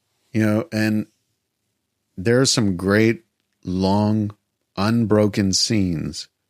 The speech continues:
with these two characters talking, which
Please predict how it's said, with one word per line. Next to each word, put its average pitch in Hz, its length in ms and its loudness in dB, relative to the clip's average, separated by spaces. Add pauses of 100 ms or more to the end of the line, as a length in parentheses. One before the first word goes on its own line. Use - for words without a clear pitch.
(160)
with 80 140 -6
these 120 180 -2
two 143 160 -2
characters 127 460 -2
talking, 110 580 -4 (560)
which 104 500 -2